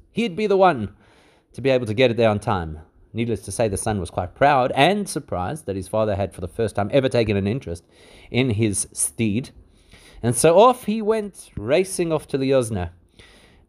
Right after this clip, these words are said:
totally unaware of the fact that his father had set up an ambush, that as soon as he would arrive in town, a few burly Hasidim dragged him from his horse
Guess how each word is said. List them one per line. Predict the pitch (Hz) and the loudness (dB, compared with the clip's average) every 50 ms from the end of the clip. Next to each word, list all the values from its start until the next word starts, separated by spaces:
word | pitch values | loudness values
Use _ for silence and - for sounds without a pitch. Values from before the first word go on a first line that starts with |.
| _ _ _ - _ - | _ _ _ -20 _ -8
totally | - - 131 120 - 120 113 107 107 98 101 107 - - _ | 0 0 0 2 2 2 2 2 0 -2 -6 -12 -14 -12 _
unaware | - 113 110 107 101 113 127 131 | -6 -4 -2 0 2 4 4 2
of | 113 92 | 2 -2
the | - | -4
fact | - - 104 101 - | -4 -2 -2 -2 -4
that | 104 98 | -6 -6
his | 95 - | -6 -2
father | - 117 107 98 | 0 0 0 0
had | 92 90 | -4 -6
set | - - 113 98 | -6 -6 -6 -6
up | 87 95 | -6 -8
an | 98 92 | -8 -6
ambush, | 107 110 117 123 101 92 87 - | -6 -6 -4 -4 -6 -6 -6 -6
that | - 98 92 | -6 -8 -8
as | 87 | -8
soon | - - 143 143 | -6 -4 -2 -2
as | 127 107 - | -2 -2 0
he | 120 117 | 0 0
would | 113 104 98 | 2 2 4
arrive | 101 107 113 117 117 113 | 4 4 4 4 2 0
in | 117 107 104 - | -2 -4 -6 -2
town, | - 147 143 123 107 101 110 104 | -2 0 0 0 0 -2 -4 -8
a | - | -10
few | - - 147 127 | -8 -6 -4 -4
burly | 104 92 131 143 143 147 143 | 2 4 4 6 6 4 2
Hasidim | 110 - 120 117 - - 151 139 135 113 | 0 -2 -2 -2 -2 -2 -2 -2 0 -2
dragged | 101 90 110 120 135 135 127 | 0 0 2 0 0 0 -2
him | 127 117 | -6 -4
from | - 120 107 | -4 -4 -4
his | 104 95 92 | -4 -4 0
horse | - 131 131 123 - | 0 0 0 0 -2